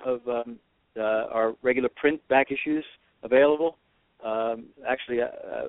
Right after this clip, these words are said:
almost, almost all of them. Um, and then the, um, uh, and then we have the D V Ds, as you mentioned. So the, our toll-free number is eight hundred nine nine two two five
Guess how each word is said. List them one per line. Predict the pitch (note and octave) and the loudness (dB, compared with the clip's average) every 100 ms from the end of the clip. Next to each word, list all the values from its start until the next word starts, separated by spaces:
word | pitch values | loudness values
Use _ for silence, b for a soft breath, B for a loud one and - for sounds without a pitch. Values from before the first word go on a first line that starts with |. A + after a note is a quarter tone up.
| - | -6
almost, | B2 B2+ - | -4 -4 -4
almost | C3 C#3+ C3 - | 2 4 4 4
all | C3+ C#3+ | 6 6
of | G#2+ | 2
them. | A2 B2 - | -8 -14 -10
Um, | A2+ A2+ A2+ A2+ b b b b | -6 -6 -6 -12 b b b b
and | A2 A2+ | -10 -4
then | A#2+ A#2+ | -4 -4
the, | A#2+ A#2 A#2 | -4 -2 -2
um, | A#2 A#2 _ _ _ _ _ A2 | -2 -6 _ _ _ _ _ 0
uh, | A2 A2+ A2+ A#2+ | 2 4 2 0
and | A2+ | -4
then | A#2 | -4
we | A#2 | -4
have | A#2 A#2 | -4 -4
the | |
D | A#2 A#2 | -6 -6
V | A#2+ | -4
Ds, | A#2+ A2 | -4 -4
as | G#2 | -8
you | A2+ | -4
mentioned. | C3 C#3+ G#2+ - | -4 -4 -8 2
So | A#2 A2+ B B B B _ | 6 4 B B B B _
the, | B2 A#2+ | 6 6
our | B2+ A#2+ | 8 4
toll-free | - C#3+ C#3+ C#3+ | 6 4 4 -4
number | C#3 C#3+ C3+ | -6 -6 -6
is | G#2+ - | -8 -6
eight | C3 C3 | -6 -6
hundred | C3+ C#3+ D#3+ D#3+ _ A#2+ | -12 -10 -12 -14 _ -14
nine | A#2 C3 C3 | -8 -8 -8
nine | C3 B2+ B2 - | -8 -10 -12 -10
two | D3 E3 E3+ _ _ | -6 -6 -8 _ _
two | C3 C3 - | -14 -12 -4
five | B2+ B2 | 0 0